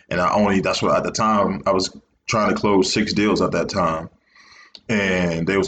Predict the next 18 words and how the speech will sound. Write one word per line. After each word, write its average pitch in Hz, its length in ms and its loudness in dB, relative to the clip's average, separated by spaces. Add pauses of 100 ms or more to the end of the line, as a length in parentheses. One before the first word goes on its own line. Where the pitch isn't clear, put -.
all 98 380 4
for 92 640 4
five 101 400 0
thousand. 101 500 0
I 92 60 0
think, 98 180 -2
yeah, 101 160 0
I 87 60 2
did 95 160 0
make 95 180 -4
thirty 98 240 2
something 98 320 -4
thousand 90 320 0
going 87 160 0
into 87 300 -4
Brian 87 340 -2
Tripp's 95 260 -4
course. 117 480 0